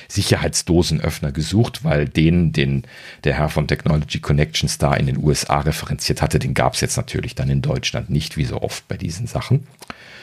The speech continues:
Aber ja, der, der, äh, Dosenöffner, den ich jetzt hier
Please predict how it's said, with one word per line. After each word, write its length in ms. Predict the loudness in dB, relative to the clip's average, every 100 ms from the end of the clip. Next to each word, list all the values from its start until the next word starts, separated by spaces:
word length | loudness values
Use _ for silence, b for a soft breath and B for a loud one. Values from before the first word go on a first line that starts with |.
| B 0
Aber 200 | 4 4
ja, 160 | 4
der, 420 | 0 0 0 -2 -6 -2
der, 260 | 2 2 B B B B
äh, 280 | -2 0 -2 -8 -4 2
Dosenöffner, 500 | 4 2 2 2 4
den 140 | 4
ich 140 | 4
jetzt 160 | 2 4
hier 320 | 4 4 2